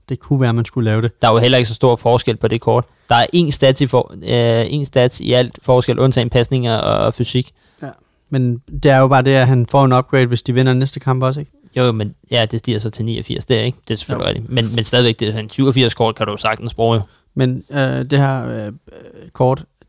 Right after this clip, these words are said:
Speaker 1: de skal møde Marseille, øh, hvad hedder det, og Marseille har her til aften, as we speak, lige tabt hjemme til Lang, eller Lens, eller hvad de hedder,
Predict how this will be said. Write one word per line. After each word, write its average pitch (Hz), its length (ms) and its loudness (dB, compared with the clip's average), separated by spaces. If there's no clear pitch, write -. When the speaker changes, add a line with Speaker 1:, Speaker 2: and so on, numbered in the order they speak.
Speaker 1:
de 131 100 2
skal 135 180 -2
møde 135 180 4
Marseille, 139 480 2
øh, 123 420 0
hvad 120 100 0
hedder 120 140 0
det, 120 200 -2
og 131 180 2
Marseille 135 640 2
har 127 140 -2
her 131 200 2
til 131 140 -6
aften, 131 480 -2
as 139 220 -2
we 139 60 0
speak, 131 280 0
lige 139 180 0
tabt 139 300 0
hjemme 135 300 4
til 120 420 -2
Lang, 127 340 2
eller 123 180 -2
Lens, 127 360 0
eller 127 160 0
hvad 120 100 0
de 123 60 2
hedder, 135 200 2